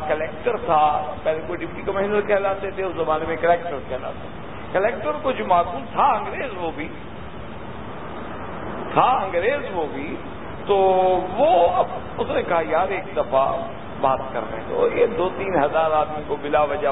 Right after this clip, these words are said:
مار دیا جائے، اور ان کا کیا، ہم ایک گولا پھینکیں گے تو یہ اڑ جائیں گے۔" لیکن پھر بھی وہ چاہے انگریز تھا، لیکن انسان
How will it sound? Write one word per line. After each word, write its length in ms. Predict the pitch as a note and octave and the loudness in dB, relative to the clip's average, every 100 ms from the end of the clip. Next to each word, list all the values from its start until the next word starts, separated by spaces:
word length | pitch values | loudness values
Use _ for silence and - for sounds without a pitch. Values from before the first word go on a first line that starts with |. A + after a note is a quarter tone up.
| C3+ | 4
مار 160 | D3+ E3 D#3+ | 2 2 -2
دیا 100 | F3 | -4
جائے، 220 | - D5+ | 4 4
اور 140 | B4+ | 6
ان 200 | B4 A#4+ | 2 0
کا 120 | A#4 D#4 | 4 4
کیا، 280 | - C4 | 4 2
ہم 100 | A#3+ | 2
ایک 160 | A#3 B3 G#3+ | 2 -2 0
گولا 240 | G3+ A3+ | 4 4
پھینکیں 640 | - - D#3 E3+ G3+ G#3 | 2 -2 -2 -4 -6 -6
گے 80 | F#3+ F3+ | -6 -6
تو 60 | D#3 C#3+ | -6 -2
یہ 40 | |
اڑ 120 | C#3+ | -2
جائیں 320 | D3 D#3 D#3+ | -2 -2 -4
گے۔" 260 | - - - - - - - - - - - - - - - - - - | -6 -8 -10 -10 -10 -8 -8 -8 -8 -8 -8 -8 -6 -6 -6 -6 -4 2
لیکن 520 | A#3+ D#4+ E4+ G#4 G3+ | 4 4 2 0 0
پھر 160 | G3+ C#4 | 2 2
بھی 380 | - G#3+ - F3 | 0 -6 -6 2
وہ 240 | G3 A3+ G#3+ A3 E3 D#3 - | 4 6 4 0 -4 -6 2
چاہے 220 | F#3 F3 | 2 2
انگریز 420 | D#3+ C#3+ D3+ F3 D3 - | -2 -4 -4 -4 -4 0
تھا، 160 | F#3+ | 2
لیکن 240 | D#4 C4 G3+ F3 E3 | 2 0 -2 -6 -6
انسان 420 | D#3 - F3 | -6 2 4